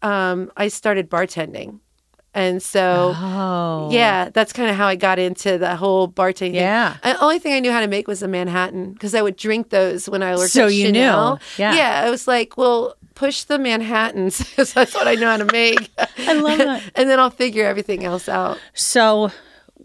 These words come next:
Speaker 2: as you're d-, doing that, 'cause I would think the nutrition informs you with tastes and, and, uh, whatever, right?
Speaker 1: Yeah. Well, yeah. And,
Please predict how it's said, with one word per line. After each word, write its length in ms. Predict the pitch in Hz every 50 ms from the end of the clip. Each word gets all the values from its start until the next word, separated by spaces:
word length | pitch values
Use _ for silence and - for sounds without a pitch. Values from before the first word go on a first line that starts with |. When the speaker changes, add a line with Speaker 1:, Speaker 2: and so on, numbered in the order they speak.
| - -
Speaker 2:
as 260 | - 208 214 214 -
you're 120 | 247 240 202
d-, 140 | - - - - - - - - _ - 170 -
doing 320 | - 185 185 185 180 170
that, 540 | 170 156 151 151 147 - - - - - - _ _ _ _ _ _ _ - -
'cause 140 | - 226 208
I 100 | 226 233
would 160 | 277 285 -
think 220 | - 240 214 185 -
the 100 | 196 185
nutrition 640 | 175 170 165 - - 202 202 - 214 190 180 165 - _ _ -
informs 680 | 175 175 180 - - 214 214 233 254 240 214 - -
you 280 | - 143 139 131 131 135
with 200 | 131 - 143 143 - - -
tastes 580 | - - 220 208 220 208 - - - - -
and, 320 | 165 156 147 147 151 151 - 131
and, 320 | 151 160 156 156 - - _ -
uh, 100 | - - - - 156 -
whatever, 480 | - 160 160 139 123 - - - - _ _ _ _ -
right? 100 | 185 254
Speaker 1:
Yeah. 180 | 247 220 - - - - - - _ -
Well, 280 | 339 349 349 330 311 - -
yeah. 300 | - 277 311 302 277 247 294
And, 200 | 262 247 -